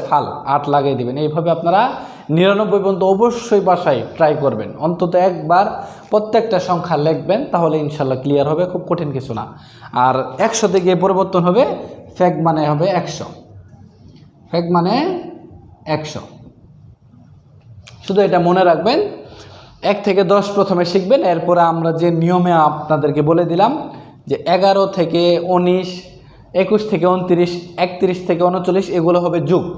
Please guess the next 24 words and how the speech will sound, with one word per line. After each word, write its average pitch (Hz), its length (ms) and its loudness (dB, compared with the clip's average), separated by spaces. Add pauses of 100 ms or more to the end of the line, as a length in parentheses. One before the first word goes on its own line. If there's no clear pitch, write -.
(920)
আর 135 160 4 (320)
বিশ, 190 320 4 (180)
তিরিশ, 190 320 2 (140)
চল্লিশ, 190 340 2 (100)
পঞ্চাশ 190 320 -2
এগুলো 180 260 2
প্রথমে 190 400 0 (160)
সংখ্যা 180 320 0
আনবেন, 190 280 0
এরপরে 180 400 2 (540)
দশ 160 260 0
লাগিয়ে 147 300 0
দিবেন, 185 200 -2
এই 160 160 -2
হবে 143 240 -2 (1500)
দশ, 151 240 2 (100)
বিশ, 151 220 -2
তিরিশ, 147 280 0
যেভাবে 147 320 2
আপনারা 151 340 2 (260)
বানাবেন, 160 460 2
যেটা 143 200 2
প্রয়োজন 160 460 2
হবে। 131 140 -8